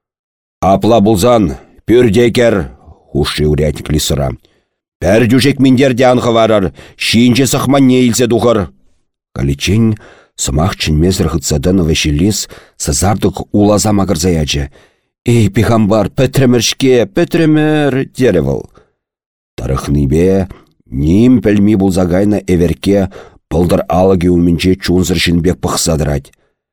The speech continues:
Лисор эверкесен тӳжекипе сахманне те, унтан Василисӑн качча тухнӑ чухне сырнӑ сурбанне те илсе тухса ураба ҫине хучӗ.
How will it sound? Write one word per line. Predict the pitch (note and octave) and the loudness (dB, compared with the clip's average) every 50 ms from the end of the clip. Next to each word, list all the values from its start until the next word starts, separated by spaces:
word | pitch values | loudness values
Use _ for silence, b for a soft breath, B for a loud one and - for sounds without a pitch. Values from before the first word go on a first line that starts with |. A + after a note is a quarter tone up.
| _ _ - | _ _ -12
Лисор | - C2 C#2 C#2 - - - F#2 G2 F3+ - - - | -8 -6 -6 -6 -6 -2 -2 0 0 0 -2 -4 -4
эверкесен | F2+ F#2 E2+ F2+ E2+ - - F#2 E2 - F2 F2+ F2+ | -2 0 0 0 0 0 -2 -2 -2 0 0 0 0
тӳжекипе | E2+ F2 - F#2+ E2+ D#2+ F2 D2 F2 F2+ | 0 0 0 0 0 0 0 0 -2 -2
сахманне | - - F2+ - E2+ E2 D#2+ D#2 C#2 D2 E2 F2 | -2 -4 -4 -2 -2 0 0 0 0 0 -2 -2
те, | D2+ E2+ F2+ F2 E2 D#2 b b b b b b _ | 0 0 0 0 0 -4 b b b b b b _
унтан | F#2+ F#2+ D#2 G2 G2 G#2 F#2+ F2 | -4 -2 0 2 2 0 2 0
Василисӑн | G2+ G#2+ - A#2+ A#2 A#2 C3+ A2+ A#2 B2 | 0 0 0 0 2 2 0 0 0 -2
качча | B2 - A2+ G#2+ - B2+ A2+ | -2 -2 -4 -2 -2 -2 0
тухнӑ | G2 A#2+ A2+ - - B2 | 0 0 -2 0 -2 -2
чухне | G2+ A2 G2 - G2+ G#2+ G#2+ G#2 G2 B B B | -2 -2 -2 0 0 0 2 0 -2 B B B
сырнӑ | - - - A#2 A2+ A2+ A#2 G#2+ | -6 -2 0 0 2 2 0 0
сурбанне | F#2+ - G#2+ G2 E2+ F2 E2 E2 E2+ G2 | 0 0 0 0 0 2 2 2 2 2
те | G2 G#2 | 0 0
илсе | A2 - - A2 F#2+ E2+ G#2 | -2 -2 -2 -2 0 0 0
тухса | F2+ F#2 - - - F#2+ - | 0 0 -2 -2 -2 -2 -2
ураба | - G2+ G2+ G2 F#2 E2+ G2+ F#2 | 0 0 0 0 2 0 0 0
ҫине | D#2 D2+ D#2+ D#2 | 0 0 -2 -2
хучӗ. | D2 B1+ C#2 C2 - C2+ A#1 A1 | -2 -4 -6 -8 -8 -8 -10 -10